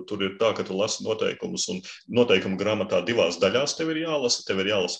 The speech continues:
parastie noteikumi, tad tev ir jālasa beigās pie divu spēlētāju un jāsaprot, kas kurā vietā apvienojas. Un divu spēlētāju spēlē velk pa divi tailiņi. Nu, vārdu sakot, divu spēlētāju variants ir, tas strādā, bet... Es neteiktu, ka tik forši. Un arī kontinents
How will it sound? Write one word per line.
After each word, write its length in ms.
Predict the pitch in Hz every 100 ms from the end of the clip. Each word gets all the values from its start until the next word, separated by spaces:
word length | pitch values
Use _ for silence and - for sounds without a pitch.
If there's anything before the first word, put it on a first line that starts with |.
| 117
parastie 400 | 127 - 127 127
noteikumi, 500 | 131 - 123 120 107
tad 140 | 92
tev 200 | - 90
ir 80 | 90
jālasa 320 | 92 87 92 92
beigās 320 | 95 92 -
pie 140 | 95
divu 160 | 104 143
spēlētāju 640 | - 139 143 135 131 113
un 80 | 98
jāsaprot, 480 | 110 98 92 95 92
kas 240 | - -
kurā 240 | 110 98 95
vietā 240 | 107 101
apvienojas. 720 | 131 - 180 175 175 165 - - - - _
Un 160 | 107 104
divu 160 | 131
spēlētāju 640 | 107 - 110 107 92 98 95
spēlē 380 | - 101 107 98 98
velk 300 | 110 95 -
pa 60 | 90
divi 380 | - 135 185 170
tailiņi. 540 | 156 151 147 127 110 110 - -
Nu, 100 | 147
vārdu 160 | 156 123
sakot, 300 | 170 165 113
divu 140 | 147 123
spēlētāju 400 | 123 107 101 101
variants 380 | 139 107 98 120
ir, 140 | 101 92 - - 107 - -
tas 140 | 110
strādā, 560 | - - - 85 85 151 196 - _
bet... 480 | - 95 135 190 202 - _ _ _ - -
Es 300 | 127 - -
neteiktu, 400 | 113 113 90 -
ka 80 | -
tik 140 | - -
forši. 320 | 92 80 -
Un 140 | 92 98
arī 100 | 95
kontinents 600 | 123 143 107 92 90